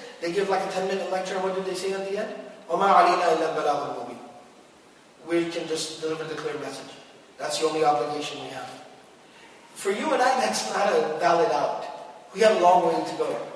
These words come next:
in making the message clear and properly delivering it to people. But subhanAllah, if there's anyone, anyone who could claim that he delivered the message perfectly, it was Muhammad Rasulullah sallallahu alaihi wasallam.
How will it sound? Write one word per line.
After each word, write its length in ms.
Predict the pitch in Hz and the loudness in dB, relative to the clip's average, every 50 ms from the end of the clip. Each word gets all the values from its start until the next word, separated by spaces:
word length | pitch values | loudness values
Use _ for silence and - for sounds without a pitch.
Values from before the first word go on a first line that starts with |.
| - - - - - - - | -16 -18 -20 -20 -20 -14 -10
in 140 | 190 180 180 | -8 -2 0
making 260 | 175 170 175 175 170 | 0 0 0 -2 -2
the 60 | 165 | -2
message 420 | 160 160 160 - - - - - | 0 0 -2 -2 -4 -6 -6 -6
clear 400 | - - - 170 170 170 165 160 | -6 -4 -2 0 0 2 4 2
and 100 | 156 - | 2 4
properly 460 | - - - - 170 170 170 170 170 160 | 6 8 8 8 8 4 2 -2 -2 -2
delivering 420 | 160 156 160 160 156 156 151 147 | -2 -2 -2 0 0 0 -2 -2
it 120 | 147 143 | -4 -6
to 80 | - - | -8 -10
people. 360 | - 143 143 135 - 120 110 - - - - - - - - - - - - - - | -12 -12 -14 -12 -12 -14 -14 -14 -18 -20 -20 -20 -20 -20 -20 -20 -20 -20 -16 -8 -6
But 100 | 175 175 | -4 -2
subhanAllah, 600 | - 185 170 170 - - 226 226 208 208 - - | -2 -2 -2 -2 0 0 2 2 2 2 2 2
if 40 | - - | 0 0
there's 240 | - - - - - | -2 -4 -6 -6 -2
anyone, 460 | 214 220 220 214 - - - - - - - - - - - - - - - - - - - - - - - - - - - | -2 -2 0 0 -2 -2 -2 -4 -8 -10 -14 -16 -18 -20 -20 -20 -20 -20 -20 -20 -20 -20 -20 -20 -20 -20 -20 -20 -18 -6 0
anyone 540 | - 269 285 269 240 - - - - - - - - - - - - | 2 4 4 4 4 2 0 -2 -4 -8 -10 -12 -14 -16 -18 -20 -16
who 140 | - 226 208 | -10 -10 -6
could 180 | - 196 170 - | -4 -4 -4 -4
claim 380 | - - 185 202 233 254 226 | -6 -4 -2 0 0 0 2
that 160 | 220 196 - - | 2 2 2 2
he 160 | 185 - - | 0 -2 -4
delivered 400 | 180 175 196 208 - 220 202 - | -4 -2 -2 0 0 0 -2 -2
the 140 | - - 170 | -2 -4 -2
message 580 | 175 - - - 175 170 - - - - - | -2 -4 -4 -4 -6 -6 -8 -10 -10 -12 -12
perfectly, 720 | - - 233 233 240 240 233 240 - - - - - - - - - - - - - - - | -2 6 8 8 8 8 4 -2 -2 -4 -6 -8 -8 -10 -10 -12 -16 -18 -20 -20 -18 -8 -2
it 60 | 175 | -2
was 120 | 175 170 175 | -2 -2 -2
Muhammad 360 | 170 - - 180 180 165 156 | -6 -6 -6 -6 -6 -4 -4
Rasulullah 560 | 160 156 151 - - - - 135 131 131 - | -4 -4 -4 -4 -8 -8 -8 -6 -6 -6 -6
sallallahu 320 | - - 120 120 - - | -8 -10 -10 -12 -12 -14
alaihi 80 | - - | -14 -16
wasallam. 140 | - - | -18 -18